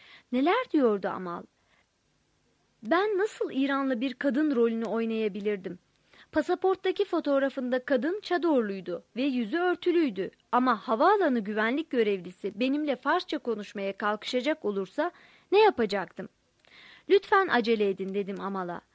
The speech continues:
"Zaman boşa geçiyor. Babamı mutlaka görmeliyim. Ben dönmeden ölmesini istemiyorum. Geri dönmeyi başardığımızı görürse daha rahat eder. Ne olur bir an önce çaresine bakın." "Olur."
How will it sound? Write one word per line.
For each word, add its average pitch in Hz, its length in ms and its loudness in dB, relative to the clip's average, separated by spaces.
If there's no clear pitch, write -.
"Zaman 320 380 4
boşa 285 240 0
geçiyor. 202 600 -4
Babamı 294 340 4
mutlaka 285 580 0
görmeliyim. 202 640 -4
Ben 339 260 8
dönmeden 294 520 2
ölmesini 269 520 -2
istemiyorum. 202 720 -4
Geri 302 260 4
dönmeyi 320 460 2
başardığımızı 269 760 0
görürse 294 720 -2
daha 269 260 0
rahat 196 300 -2
eder. 185 300 -6
Ne 381 100 2
olur 254 340 0
bir 370 120 6
an 330 140 4
önce 240 260 -2
çaresine 202 600 -4
bakın." - 280 -8
"Olur." 233 380 -2